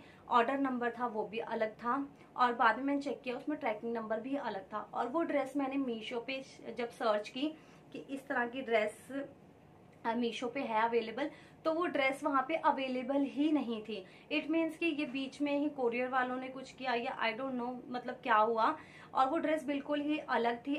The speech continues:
अब वो ना return हुई है, Customer care पे मैं phone कर रही हूँ तो उनका वहाँ से ये आ रहा है कि "यह मैम हमारा order number नहीं था, आपको check करना चाहिए था पहले।"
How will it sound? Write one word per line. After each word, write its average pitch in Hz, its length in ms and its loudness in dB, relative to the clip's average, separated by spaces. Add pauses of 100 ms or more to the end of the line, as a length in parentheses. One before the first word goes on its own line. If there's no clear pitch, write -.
(100)
अब 247 180 4
वो 294 100 2
ना 254 400 4 (120)
return 240 520 2
हुई 269 240 -2
है, 285 320 2
Customer 262 380 -4
care 254 180 -2
पे 254 140 -8
मैं 254 140 -4
phone 233 300 -6
कर 240 180 -4
रही 233 160 -4
हूँ 262 280 -4 (460)
तो 269 60 2 (300)
उनका 262 240 2
वहाँ 247 240 4
से 254 140 -6
ये 247 80 0
आ 240 60 2
रहा 233 100 6
है 233 120 4
कि 233 120 -8
"यह 240 240 -2
मैम 233 400 -2
हमारा 226 260 2
order 214 280 6
number 214 260 0
नहीं 214 200 -4
था, 240 60 -2
आपको 208 260 -2
check 214 280 -2
करना 208 280 0
चाहिए 214 220 -6
था 208 160 -2
पहले।" 214 400 0